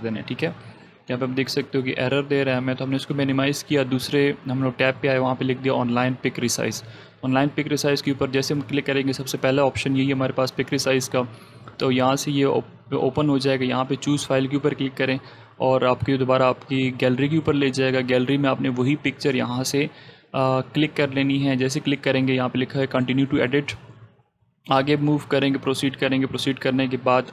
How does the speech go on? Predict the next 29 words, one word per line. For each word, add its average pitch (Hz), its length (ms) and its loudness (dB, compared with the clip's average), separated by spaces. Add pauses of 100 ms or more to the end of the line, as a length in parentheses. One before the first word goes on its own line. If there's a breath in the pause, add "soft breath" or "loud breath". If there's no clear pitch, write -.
आपने 127 300 0
इसको 131 260 -2
downward, 131 480 0
अ, 131 300 0
scroll 135 380 0
करना 139 280 -2
है। 135 140 -2
जैसे 123 300 -4
आप 147 100 0
scroll 139 340 0
करोगे 131 360 0
तो - 480 -12
यहाँ 127 140 2
पे 135 80 0
आपके 131 200 -2
पास 131 300 -2
इसका - 200 -2
option 135 360 0
आ 127 80 2
जाएगा 131 260 -2
कि 131 120 -4
आपने 123 220 -2
इसको 131 200 -4
कितना 139 280 -4
छोटा 127 300 -2
करना 127 300 -4
है। 131 60 -2
तो 139 100 -2
आपने, 139 460 0